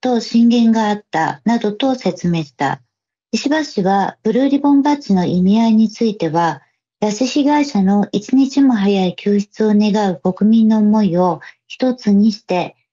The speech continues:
被害者のご家族と共にあることを示すための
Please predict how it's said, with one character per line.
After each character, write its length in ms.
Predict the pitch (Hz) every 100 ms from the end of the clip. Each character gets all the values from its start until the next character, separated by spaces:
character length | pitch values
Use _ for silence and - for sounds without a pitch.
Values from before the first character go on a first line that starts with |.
| _ _
被 100 | 247
害 220 | 277 277
者 160 | - 214
の 300 | 208 226 208
ご 180 | 208 208
家 160 | 247
族 320 | 247 208 -
と 220 | 202 262 262
共 360 | - 208 196
に 200 | 196 190 -
あ 100 | 202
る 120 | 202
こ 160 | 196
と 180 | - 233
を 60 | 226
示 380 | - 208 220 -
す 60 |
た 100 | 185
め 140 | 175 175
の 240 | 185 170